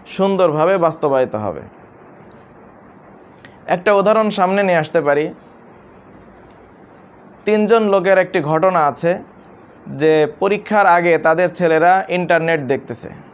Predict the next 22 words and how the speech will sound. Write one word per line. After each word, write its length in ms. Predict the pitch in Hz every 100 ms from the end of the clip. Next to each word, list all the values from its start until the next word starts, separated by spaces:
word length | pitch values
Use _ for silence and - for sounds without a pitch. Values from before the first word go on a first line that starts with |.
| - - - - - -
নেটে 200 | 185 190 185
বিভিন্ন 340 | 170 180 180 170
জিনিস 260 | 156 156 139
দেখতেছে, 480 | 147 143 131 127 117 - - - - - - - - - - - - -
নেট 220 | 175 208
নিয়েই 220 | 208 220 208
ব্যস্ত। 320 | 165 151 131 107 - - - - - - - - - - - -
তো 60 |
একজন 420 | 151 175 165 196
বাবা 280 | 180 175 180
তার 160 | 175 160
ছেলেকে 440 | 147 170 165 156
বলল, 240 | 156 156 156 151 123 - - - - - - - - - - - - - - - - - - - - - - - - -
"নেট 240 | 156 190 160
ছেড়ে 260 | 180 175
দাও, 200 | 165 165 151
পড়ো।" 220 | 151 160 139 104 - - - - - - - - - - - - - - - - - - -
দ্বিতীয়জন 680 | 127 139 202 214 208 202 208
বাবা 280 | 190 190 190
তার 160 | 175 170
ছেলেকে 440 | 160 180 180 175
বলল 300 | 156 160 165